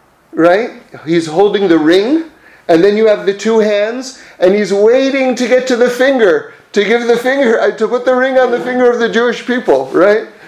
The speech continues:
So, so it's a month of longing. It's a month of longing. That's, that's what it is. God, so to speak, is, is longing to, for this, um,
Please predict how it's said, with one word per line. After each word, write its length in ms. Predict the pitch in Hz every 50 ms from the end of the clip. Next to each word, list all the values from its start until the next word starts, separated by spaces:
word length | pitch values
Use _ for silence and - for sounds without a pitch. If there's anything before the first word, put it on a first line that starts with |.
| - - - - - -
So, 560 | - - 196 196 190 196 185 185 185 185 - - - - - _
so 340 | - - 202 196 196 190 190
it's 280 | 185 185 196 190 190 -
a 80 | 196
month 360 | 170 175 214 233 226 220 220 220
of 360 | 196 190 170 143 - - -
longing. 680 | - 143 147 170 208 226 214 196 170 123 95 92 98 - - _ _ _ _ _ _ _ _ -
It's 120 | - - -
a 60 | 160
month 240 | 160 170 180 175 175
of 100 | 160 135
longing. 540 | 139 151 165 180 160 135 113 98 - - - - - - - _ _ _
That's, 280 | - 143 151 147 - -
that's 360 | - - 131 156 165 160 160
what 140 | 165 147 139
it 120 | 139 131
is. 300 | 135 123 107 - - - - - _ _ _
God, 340 | - 143 147 165 175 175 175
so 180 | - - 165 151
to 100 | 151 156
speak, 320 | - - 160 156 156 -
is, 160 | 147 123 117
is 220 | 135 - 147 127 120
longing 880 | 123 123 127 135 151 165 185 185 180 175 156 143 131 131 127 123 - - - - - - - -
to, 260 | - 160 147 139 131
for 180 | - - 147
this, 280 | 139 131 143 139 - -
um, 400 | 151 131 127 131 127 123 123 -